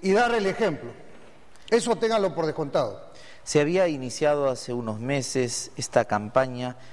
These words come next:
Speaker 2: para eliminar la corrupción dentro de las esferas policiales,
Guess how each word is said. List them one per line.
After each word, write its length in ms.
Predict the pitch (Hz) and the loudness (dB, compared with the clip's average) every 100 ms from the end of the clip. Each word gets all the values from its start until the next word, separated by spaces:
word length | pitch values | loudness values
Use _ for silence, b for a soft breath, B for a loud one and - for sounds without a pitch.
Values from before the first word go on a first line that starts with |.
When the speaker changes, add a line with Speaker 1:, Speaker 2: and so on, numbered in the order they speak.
| B B | B B
Speaker 2:
para 180 | 113 113 | 2 2
eliminar 500 | 104 101 101 117 131 | 0 -4 -4 -2 2
la 140 | 120 | 0
corrupción 680 | - 101 92 - 135 135 151 - | 0 -6 -6 -6 -2 -2 -2 -8
dentro 600 | 107 127 131 123 131 139 151 B B B B B | 0 2 2 -2 -2 -2 -4 B B B B B
de 180 | 180 104 | -2 0
las 140 | 107 | 0
esferas 320 | 101 - 107 107 | -2 -2 -2 2
policiales, 880 | 101 92 - 120 90 87 - - | 0 0 2 2 2 -8 -14 -16